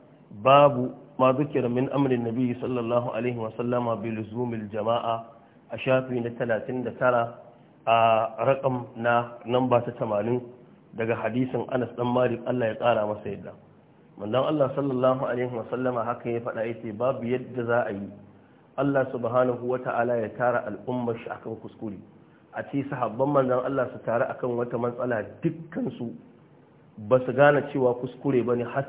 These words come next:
su mutu akan wannan matsalar, ba zai yiwu ba. So, akan wannan ne dan Fodiyo ma ya rubuta littafi, ya sa masa suna Tahqiqul Isma li Jami'i Tabaqat Hadhihi al-Umma,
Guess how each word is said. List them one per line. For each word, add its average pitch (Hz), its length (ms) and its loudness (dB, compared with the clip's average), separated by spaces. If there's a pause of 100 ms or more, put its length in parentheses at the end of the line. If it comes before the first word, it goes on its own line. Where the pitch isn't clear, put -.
su 127 80 -2
mutu 123 200 0
akan 110 300 -2
wannan 113 240 2
matsalar, 107 340 -2 (540)
ba 107 180 -2
zai 135 180 2
yiwu 113 140 -4
ba. 104 160 -2 (880)
So, 123 220 0
akan 131 320 2
wannan 151 360 6
ne 139 260 0 (200)
dan 139 220 2
Fodiyo 143 320 0
ma 131 140 4
ya 131 140 6
rubuta 123 360 -4
littafi, 120 500 -2
ya 117 140 -4
sa 127 100 0
masa 113 280 -6
suna 117 240 -4
Tahqiqul 117 720 -10
Isma 127 440 -2 (480)
li 117 160 -6
Jami'i 120 400 -2
Tabaqat 120 560 -4
Hadhihi 113 400 -6
al-Umma, 104 400 -8